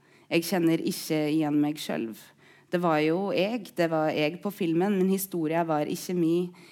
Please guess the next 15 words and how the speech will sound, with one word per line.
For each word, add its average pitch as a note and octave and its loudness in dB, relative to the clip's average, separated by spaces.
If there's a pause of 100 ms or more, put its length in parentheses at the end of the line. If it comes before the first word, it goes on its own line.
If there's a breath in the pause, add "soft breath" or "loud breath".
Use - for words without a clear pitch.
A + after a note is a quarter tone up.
(160 loud breath)
Jenta E3 2
på E3+ -2
filmen D#3 4
framsto D3 -4
som D#3 -2
et D#3 -6
jævla E3 -2
offer. - -10 (920 soft breath)
Regissøren G3+ 4
hadde F#3 2
fastsett D#3+ -2
hva D3+ 0
som D#3+ 0
var D3+ 0
viktig. D#3+ -2